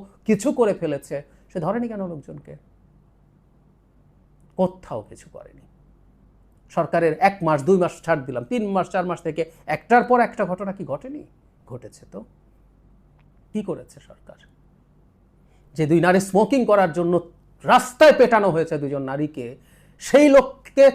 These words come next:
চরম, তার ছবি ছড়িয়ে পড়েছিল সেদিন থেকে, তিন দিন শোরগোল করার পর তাকে গ্রেফতার করা হয়েছে। এই পরিস্থিতিতে এই সরকার তৈরি করেছে।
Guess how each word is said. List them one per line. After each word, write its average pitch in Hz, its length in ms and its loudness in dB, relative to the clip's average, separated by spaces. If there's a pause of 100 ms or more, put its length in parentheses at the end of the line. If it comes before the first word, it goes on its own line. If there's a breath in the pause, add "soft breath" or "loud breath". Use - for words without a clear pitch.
(120)
চরম, 262 460 6
তার 226 240 2
ছবি 285 420 2
ছড়িয়ে 208 280 0
পড়েছিল 165 400 -4
সেদিন 143 300 -8
থেকে, 123 300 -12 (460 soft breath)
তিন 277 280 6
দিন 233 180 2
শোরগোল 208 560 0
করার 190 240 0
পর 170 120 -4
তাকে 143 240 -10
গ্রেফতার 123 380 -12
করা 117 200 -12
হয়েছে। - 380 -20 (3500)
এই 233 140 2
পরিস্থিতিতে 190 500 -4
এই 156 60 -6
সরকার - 440 -16
তৈরি - 200 -20
করেছে। - 420 -20